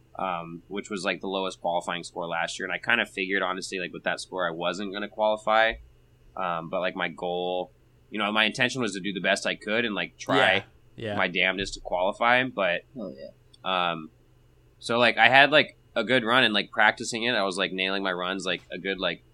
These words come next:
Speaker 1: you know, like, seventy-five, eighty percent of the time, like, like, at least getting my backup trip, trick if I wasn't hitting my, like, final, like, level eight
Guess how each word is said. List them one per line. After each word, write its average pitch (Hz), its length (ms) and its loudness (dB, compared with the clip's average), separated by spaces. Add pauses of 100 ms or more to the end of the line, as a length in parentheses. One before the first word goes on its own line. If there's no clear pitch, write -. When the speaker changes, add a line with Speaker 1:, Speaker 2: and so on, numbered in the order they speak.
(100)
Speaker 1:
you 87 100 -10
know, 87 60 -8
like, 87 160 -6
seventy-five, 92 680 0
eighty 90 220 -4
percent 90 340 -8
of 85 40 -8
the 85 100 -10
time, 92 320 0
like, 82 220 -6 (840)
like, 98 140 -4
at 98 80 -6
least 101 240 -4
getting 101 160 -2
my 92 120 0
backup 90 440 2
trip, 90 180 -8 (320)
trick 90 280 -4
if 95 100 -12
I 90 80 2
wasn't 90 340 -4
hitting 90 280 -6
my, 82 180 -4
like, 80 240 -8 (280)
final, 85 340 -4
like, 80 200 -8
level 82 280 -4
eight 80 300 -4